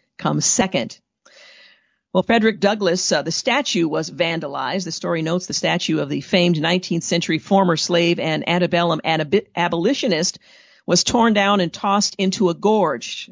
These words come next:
once again reinforcing the notion that many of these plo-, protesters have no idea what they're doing and who they're doing it to.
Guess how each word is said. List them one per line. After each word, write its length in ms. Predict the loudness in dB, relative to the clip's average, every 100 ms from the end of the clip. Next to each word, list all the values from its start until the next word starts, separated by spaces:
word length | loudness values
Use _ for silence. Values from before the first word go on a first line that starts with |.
| -18
once 380 | -10 -2 2 2
again 260 | 4 2
reinforcing 640 | 2 0 2 2 2 2 0
the 80 | 2
notion 500 | 4 4 2 0 -4 -12 -20 -16 -4
that 100 | 4
many 220 | 6 6
of 60 | 4
these 160 | 0
plo-, 260 | 2 2 2
protesters 720 | 0 0 2 2 0 -2 0
have 180 | 0 2
no 240 | 2 4
idea 640 | 2 -2 -2 0 2 0
what 300 | -2 -4 -2
they're 180 | -2 -2
doing 400 | 0 0 0 -2
and 100 | -4
who 220 | 0 4
they're 200 | 6 4
doing 300 | 4 2 2
it 160 | 0 0
to. 360 | 6 6 6